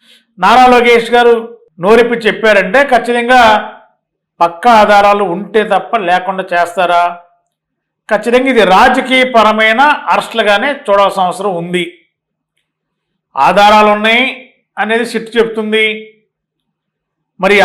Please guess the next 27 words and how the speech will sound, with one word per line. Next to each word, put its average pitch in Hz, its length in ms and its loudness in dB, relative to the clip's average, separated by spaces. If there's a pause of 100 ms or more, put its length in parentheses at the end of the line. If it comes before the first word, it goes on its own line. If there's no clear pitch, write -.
ఆధారాల్లో 220 480 4 (100)
జోగి 208 300 2
రమేష్ 226 360 0 (840)
బ్రదర్స్కి 226 560 -2 (640)
ఐదు 208 160 0
నుండి 226 200 0
ఎనిమిది 214 180 0
లక్షల 214 300 -2
రూపాయల 214 280 0
వరకు 214 220 0 (100)
ఎప్పటికప్పుడే 208 560 0 (1040)
మామూళ్ళు 220 480 2
అందుతాయని 202 440 0
కూడా 233 180 4 (760)
మరి 185 120 -2 (140)
జనార్దన్ 208 440 0
రావు 208 160 2
నుండి 196 160 -4
వస్తుందని 190 360 -8
కూడా 233 120 0
ఒక 170 140 -10
సమాచారం. 156 560 -4 (300)
మరి 226 120 -4 (120)
ఇలాంటి 254 380 0 (560)
సమాచారం 247 500 2
వచ్చినప్పుడు 226 420 0 (720)
సిట్ 254 220 -8